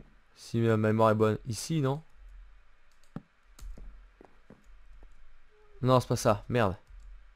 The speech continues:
Ouais, il est derrière, il se pose derrière. Hop, my bad. Hop, my bad. Ouais, c'est un peu différent ici. Là, faut que je pète ça.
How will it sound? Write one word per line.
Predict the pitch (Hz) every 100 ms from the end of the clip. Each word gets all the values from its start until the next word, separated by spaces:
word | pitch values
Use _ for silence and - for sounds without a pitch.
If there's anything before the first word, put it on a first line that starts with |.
| _ _ - - - - - _ _ _ _ - - - - - - - - - - - _ _ _ _ -
Ouais, | 127 127
il | 117
est | 117
derrière, | 127 131
il | 110
se |
pose | - 117
derrière. | 120 113 - _ _ - - -
Hop, | 151 185
my | 123 113
bad. | 107 131 139 - _ _ _
Hop, | 151 170
my | 120 110
bad. | 107 127 147 143 - - - - - - - - - - - - - -
Ouais, | 117
c'est | 127
un | 120
peu | 135
différent | 123 135 131
ici. | 127 143 156 -
Là, | 135
faut | 135 127
que |
je | 120
pète | - 139
ça. | - 143 151